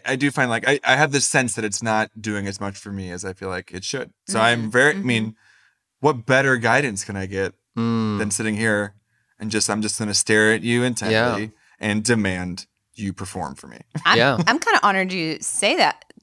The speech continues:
Speaker 2: because you sit with Michael Hyatt all the time
Speaker 3: Mm-hmm.
Speaker 2: recording his podcast. So
Speaker 3: Mm-hmm.
Speaker 2: <laughs> we'll see what
Speaker 3: Yeah.
Speaker 2: we can do, Blake.
Speaker 3: That's cool. You're able to graduate to our podcast like that. <laughs> Um, no, but Nick, we appreciate you being here, turning the knobs,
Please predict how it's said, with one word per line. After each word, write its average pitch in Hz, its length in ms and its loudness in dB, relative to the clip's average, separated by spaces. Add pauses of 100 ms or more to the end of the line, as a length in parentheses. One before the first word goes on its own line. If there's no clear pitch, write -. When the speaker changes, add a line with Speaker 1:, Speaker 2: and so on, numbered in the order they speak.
Speaker 2:
because 170 400 -2
you 190 120 -2
sit 185 200 0
with 170 140 -2
Michael 151 220 2
Hyatt 180 420 2
all 143 100 2
the 156 140 -8
time 165 480 0
Speaker 3:
Mm-hmm. 180 240 -8
Speaker 2:
recording 160 400 0
his 196 180 -2
podcast. - 460 -2
So - 140 -4
Speaker 3:
Mm-hmm. - 300 -2
Speaker 2:
<laughs> - 0 -
we'll 202 140 -6 (460)
see 180 180 -2
what 170 120 4
Speaker 3:
Yeah. 160 40 4
Speaker 2:
we 160 80 0
can 135 140 -4
do, 175 160 2
Blake. 151 400 0
Speaker 3:
That's 113 180 0
cool. 147 180 2
You're 117 160 6
able 110 140 4
to 98 60 -4
graduate 101 400 2
to 101 80 -2
our 92 100 2
podcast 95 720 -4
like 415 200 -4
that. - 160 2 (3250)
<laughs> - 0 -
Um, 117 600 4
no, 120 300 2
but 104 120 -2
Nick, 110 200 -2
we 113 80 2
appreciate 107 380 0
you 107 60 0
being 113 260 2
here, 113 340 2
turning 117 280 0
the 104 80 -2
knobs, 110 760 2